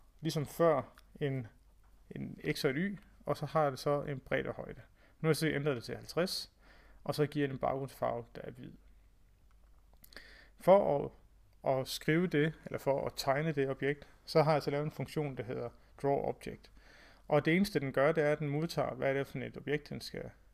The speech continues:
tegne, og så laver den faktisk det samme som før. Det vil sige, at den laver en fill style, og for at få fat i,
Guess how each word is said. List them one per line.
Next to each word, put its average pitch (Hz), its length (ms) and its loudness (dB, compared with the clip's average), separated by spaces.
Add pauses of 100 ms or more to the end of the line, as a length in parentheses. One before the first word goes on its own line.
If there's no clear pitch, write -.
(140)
tegne, 196 400 4 (680)
og 165 160 0
så 180 80 4
laver 165 220 8
den 160 80 4
faktisk 160 260 2
det 156 100 -2
samme 139 220 0
som 135 160 -8
før. 131 260 -4 (380)
Det 147 60 0
vil 143 80 -2
sige, 156 240 -4
at 151 80 -6
den 131 100 0
laver 139 260 -2
en 127 100 -8
fill 190 240 -2
style, 151 380 2 (480)
og - 100 -8
for 190 100 6
at 180 80 6
få 170 60 2
fat 175 340 4
i, 143 260 -4